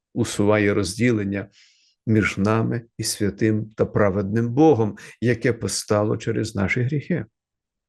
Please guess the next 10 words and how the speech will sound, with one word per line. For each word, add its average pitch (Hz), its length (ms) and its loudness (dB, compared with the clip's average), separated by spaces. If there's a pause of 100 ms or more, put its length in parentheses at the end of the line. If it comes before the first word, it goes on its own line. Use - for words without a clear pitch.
(800)
Вона 123 320 4
розбиває 131 640 2
вщент 127 840 0
товстенні 123 800 0
мури 123 360 2
гріха, 107 720 -4 (600)
злості 104 840 0
і 120 100 -4
ненависті, 110 880 -2 (200)
які 120 420 2